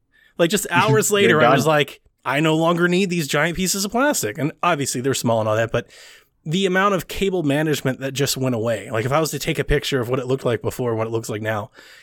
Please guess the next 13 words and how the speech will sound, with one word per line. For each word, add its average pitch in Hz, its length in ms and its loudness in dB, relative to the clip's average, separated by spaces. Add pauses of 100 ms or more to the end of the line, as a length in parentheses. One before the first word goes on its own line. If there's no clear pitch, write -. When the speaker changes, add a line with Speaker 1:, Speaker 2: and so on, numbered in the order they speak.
(100)
Speaker 1:
it's 135 180 -2
so 170 180 2
simplistic 143 800 -2
and 113 100 -2
minimal 117 320 0
now. 101 320 -6 (380)
Speaker 2:
Mm-hmm. 131 260 2
Speaker 1:
I'm 135 80 -4
like, 127 240 -4
"Well, - 100 -8
I 170 60 -6
kinda 185 340 -4
don't 190 240 -2